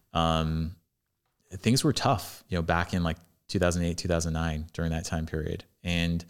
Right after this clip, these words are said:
I remember dr-, pulling into my neighborhood and thinking, you know, "This, uh, this sucks.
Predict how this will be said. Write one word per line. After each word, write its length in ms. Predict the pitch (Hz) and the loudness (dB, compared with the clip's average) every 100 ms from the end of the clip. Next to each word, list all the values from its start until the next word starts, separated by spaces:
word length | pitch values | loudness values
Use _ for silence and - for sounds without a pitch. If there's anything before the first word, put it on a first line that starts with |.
| - _ _ _ _ - | -16 _ _ _ _ 0
I 100 | 95 | 2
remember 880 | 113 107 101 98 98 95 95 92 - - | 6 6 6 6 6 6 6 2 -2 -12
dr-, 340 | - 92 92 - | -4 -2 -2 -2
pulling 280 | - 113 117 | 2 6 6
into 200 | 107 107 | 4 2
my 100 | 101 | 2
neighborhood 800 | 90 90 90 90 87 87 87 - | 2 2 2 2 2 2 0 -6
and 180 | 90 85 | -4 -4
thinking, 680 | - 92 87 87 82 82 85 - _ _ _ _ _ | -2 -2 0 0 0 0 -4 -6 _ _ _ _ _
you 100 | 92 | -2
know, 240 | 87 82 82 | 2 2 2
"This, 400 | 87 87 - - | 2 2 2 4
uh, 340 | 85 80 80 - - _ _ _ _ _ - | 4 4 0 -6 -18 _ _ _ _ _ -6
this 100 | - | -2
sucks. 580 | - 76 - - - | 2 0 -2 -8 -8